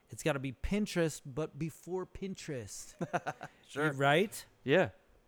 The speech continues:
Speaker 1: So this is the thing I'm good at. It's fine. I'm down with that. And that's why we're redoing this, uh, the shop, you
Speaker 2: Right.
Speaker 1: know? Man, so much money to re-,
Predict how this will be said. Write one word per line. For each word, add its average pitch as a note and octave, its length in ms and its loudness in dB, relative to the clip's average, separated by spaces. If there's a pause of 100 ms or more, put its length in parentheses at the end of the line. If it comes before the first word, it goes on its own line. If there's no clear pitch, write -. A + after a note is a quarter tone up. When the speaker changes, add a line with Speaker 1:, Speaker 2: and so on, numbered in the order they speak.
Speaker 1:
So - 180 -8
this C#3 400 -2
is E3+ 140 -4
the D3+ 100 -6
thing D3+ 260 -4
I'm C3 140 -4
good C3+ 220 -2
at. G#2 220 -6 (300)
It's - 200 -12
fine. C3 460 0 (320)
I'm A#2 200 -8
down D#3 260 -2
with B2+ 120 -8
that. F#2+ 280 -12 (4000)
And C3+ 100 -6
that's D3 220 -4
why C#3 160 0
we're B2+ 300 -6
redoing B2 580 -2
this, - 480 -12 (320)
uh, G#2+ 320 -12
the A2+ 80 -12
shop, A2+ 380 -4 (280)
you A#2 60 -2
Speaker 2:
Right. G#2 120 2
Speaker 1:
know? A2 200 -6 (1400)
Man, A2 200 -18
so - 180 -14
much C3 200 -12
money B2 220 -2
to G#2+ 100 -6
re-, A2+ 300 -4